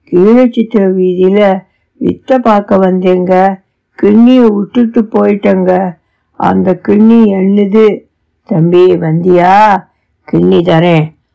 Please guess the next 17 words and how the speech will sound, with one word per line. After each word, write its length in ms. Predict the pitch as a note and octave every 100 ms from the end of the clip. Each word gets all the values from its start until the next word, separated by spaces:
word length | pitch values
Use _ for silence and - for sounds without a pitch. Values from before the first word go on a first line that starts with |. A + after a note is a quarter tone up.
| _
ஆனா 640 | - F#3 F#3+ G#3 G#3 G#3 G3+
ஒரு 200 | F#3 E3+
கண்டிஷன்." 580 | D#3 D#3 D#3 D3 - D#3+ D#3+ _ _ _
"என்ன?" 800 | B3 F3+ F#3 G3+ A3 G#3 E3+ - _ _ _ _
"என் 220 | A#3 E3+
கூட 300 | E3+ G#3 A3
வரியா 440 | G#3 F#3+ G#3 G3+ G3
வித்தை 340 | F#3 A3 G#3
காட்ட? 360 | G3 F#3+ F3+ G#3+ B3 B3 F#3 _ _ _ _ _
லால்குடி 720 | B3+ A3 A#3+ B3 A#3 A3 G#3+
பிச்சாண்டார் 680 | - G3 - A#3+ A3+ G#3 G3
கோவில 360 | G#3 G#3 G3 G#3+
இந்த 200 | G3+ G3
பக்கம், 680 | F#3+ F#3+ - A#3+ B3+ F#3+ - _ _ _ -
குளித்தலை 500 | A#3 A#3 A3+ G3+ G3+
அந்த 300 | G3 F#3+ F#3+
பக்கம், 680 | G3 F#3 A3+ B3 A3 F#3+